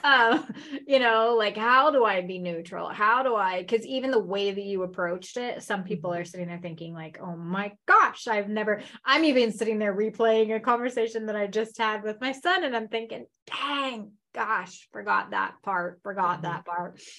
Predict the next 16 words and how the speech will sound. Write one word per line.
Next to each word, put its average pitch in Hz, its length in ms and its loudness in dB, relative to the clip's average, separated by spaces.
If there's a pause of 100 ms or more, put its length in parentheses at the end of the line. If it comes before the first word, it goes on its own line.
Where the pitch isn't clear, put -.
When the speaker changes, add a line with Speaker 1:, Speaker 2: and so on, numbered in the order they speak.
(140)
Speaker 2:
Mm-hmm. 147 320 -10 (180)
Speaker 1:
Especially 330 500 -2
when 294 160 -2
it's 269 180 -6
our 240 140 -4
kids 247 540 -6
or 220 100 -4
our 226 160 -4
Speaker 2:
Yes. 151 60 -12
Speaker 1:
spouse 254 500 -2
or 233 100 -2
those 240 200 -6
types 262 180 -10
of 240 80 -16
things, 240 220 -8
because 226 300 -6